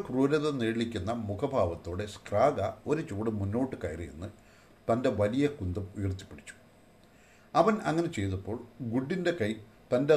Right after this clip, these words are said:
റിവോൾവറിലേക്ക് നീളുന്ന ഞാൻ ശ്രദ്ധിച്ചു. ആ പാവം പെൺകുട്ടി തൻ്റെ കണ്ണീരിലൂടെ ആ കുന്തത്തിൻ്റെ തിളങ്ങുന്ന കൂർത്ത തല കണ്ടു. അത് അവളുടെ കോപത്തെ മയപ്പെടുത്തി. ഇപ്പോൾ,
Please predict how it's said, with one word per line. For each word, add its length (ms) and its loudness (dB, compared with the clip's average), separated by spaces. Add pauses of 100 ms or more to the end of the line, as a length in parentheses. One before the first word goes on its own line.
റിവോൾവറിലേക്ക് 760 2 (100)
നീളുന്ന 320 -2 (100)
ഞാൻ 160 -2
ശ്രദ്ധിച്ചു. 360 -12 (920)
ആ 140 10 (260)
പാവം 360 6
പെൺകുട്ടി 420 -4 (400)
തൻ്റെ 220 2 (120)
കണ്ണീരിലൂടെ 680 0 (600)
ആ 20 12 (200)
കുന്തത്തിൻ്റെ 580 0 (120)
തിളങ്ങുന്ന 460 2 (140)
കൂർത്ത 320 -4 (160)
തല 140 0 (100)
കണ്ടു. 220 -8 (760)
അത് 120 6 (200)
അവളുടെ 280 4 (120)
കോപത്തെ 460 2 (140)
മയപ്പെടുത്തി. 520 -2 (1300)
ഇപ്പോൾ, 220 2